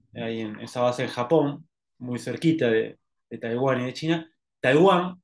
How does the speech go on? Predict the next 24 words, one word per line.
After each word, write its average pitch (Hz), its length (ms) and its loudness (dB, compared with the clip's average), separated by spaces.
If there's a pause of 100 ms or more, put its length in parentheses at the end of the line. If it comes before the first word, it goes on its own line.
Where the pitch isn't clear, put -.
justamente, 143 460 0
es 139 140 0
un 156 60 0
activo 147 400 2
militar 135 360 2
importante 139 560 -2 (140)
para 139 120 -8
Estados 143 260 -8
Unidos, 180 200 4
aunque 123 280 0
velado, 131 600 4
obviamente, - 460 -8 (1200)
por 147 140 0
esta 139 120 2
cuestión 135 260 0
que 139 60 2
hablábamos, 127 640 0 (720)
eh, 107 580 -6 (640)
antes. 117 380 -10
Y 160 40 -2
bueno, 131 220 4
y 143 80 4
eso 165 160 2
sigue, 175 480 0